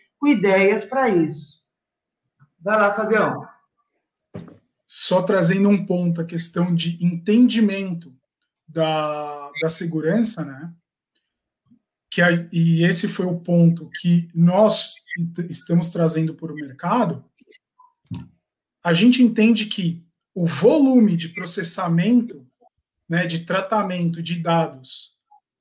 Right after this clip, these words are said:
Speaker 2: pela segurança chega a ser até maior que o R H, que o T I. Porque uma câmera pega as informações das pessoas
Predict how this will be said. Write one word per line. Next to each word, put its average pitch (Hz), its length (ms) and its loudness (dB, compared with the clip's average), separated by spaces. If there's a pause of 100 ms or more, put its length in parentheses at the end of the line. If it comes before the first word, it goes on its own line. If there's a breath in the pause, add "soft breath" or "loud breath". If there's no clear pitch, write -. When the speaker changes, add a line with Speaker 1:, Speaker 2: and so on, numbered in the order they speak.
(120)
Speaker 2:
pela 208 200 0
segurança 175 720 -2
chega 208 380 -2
a 208 40 0
ser 202 260 0
até 220 280 0
maior 233 600 0 (200)
que - 120 -6
o 202 80 2
R 214 160 2
H, 190 460 -2
que - 140 -18
o 165 60 -18
T - 120 -6
I. 208 360 -8 (1000)
Porque 170 280 -2
uma 269 260 4
câmera 220 680 4 (1300 soft breath)
pega 190 360 0
as 165 240 -4
informações 170 760 0
das 254 140 -4
pessoas - 840 -4